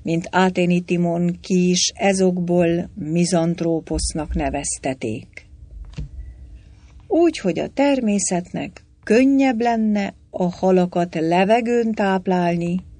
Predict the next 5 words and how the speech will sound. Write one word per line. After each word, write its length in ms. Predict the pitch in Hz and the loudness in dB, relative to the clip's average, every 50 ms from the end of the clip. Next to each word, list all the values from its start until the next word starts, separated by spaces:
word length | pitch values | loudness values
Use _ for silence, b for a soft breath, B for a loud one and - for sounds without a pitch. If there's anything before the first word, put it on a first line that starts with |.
| B B B B B B B B B | B B B B B B B B B
szarvasokat 920 | B - - 214 214 208 196 190 185 190 190 185 - 190 180 185 180 180 | B 0 4 8 8 8 8 8 6 4 2 2 0 0 2 2 2 2
az 180 | 185 180 180 - | 2 0 0 0
óceánon 920 | - 214 226 240 254 262 247 - - 240 240 233 233 233 226 226 226 226 | -2 0 0 2 2 0 0 2 2 4 4 4 4 2 2 0 -2 -2
fenekén 640 | 220 - 220 214 214 208 202 190 - 202 196 196 185 | 0 0 2 2 2 0 -2 -2 -2 0 2 2 4
legeltetni, 1000 | 180 180 180 180 185 180 175 175 175 175 - 170 156 - - 165 160 156 160 175 | 4 4 2 2 2 2 2 2 0 0 -2 -4 -4 -2 -4 -6 -4 -4 -6 -8